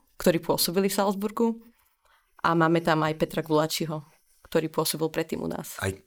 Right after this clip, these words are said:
Speaker 2: myslím, že Kejta nehrával v Salzburgu. Hrával? Mané určite, ale Kejta takisto?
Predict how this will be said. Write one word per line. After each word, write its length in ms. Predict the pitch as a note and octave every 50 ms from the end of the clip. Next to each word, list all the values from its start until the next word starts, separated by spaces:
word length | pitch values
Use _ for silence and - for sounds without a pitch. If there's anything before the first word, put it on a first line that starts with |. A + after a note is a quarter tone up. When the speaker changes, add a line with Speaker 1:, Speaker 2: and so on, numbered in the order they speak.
| _
Speaker 2:
myslím, 280 | - - D#3 - - A#3
že 120 | C#3 C#3 C3 - - - _
Kejta 320 | - - C#3 E3 D3+ D3
nehrával 480 | B2 A2 A2 C3 E3+ C#3+ F#2+ F2 E2 E2+
v 80 | E2 -
Salzburgu. 400 | E2+ E2+ D#2+ E2+ E2 D#2 - F2
Hrával? 480 | F2+ F2 E2+ G#2 C#3 F3+ E3 A#2 F2+ - -
Mané 360 | - F2+ G2 A#2+ D#3+ E3 A2+
určite, 600 | F#2+ F#2 - - - F2 - C3 F3+ F#3+ - _ _ _ _ - - - -
ale 360 | - - F2 F2 - - -
Kejta 320 | _ - G#2+ G#2+ A2 A#2+ A2+
takisto? 560 | G#2+ G#2 G2+ A#2 - - A3+ G#3 - - _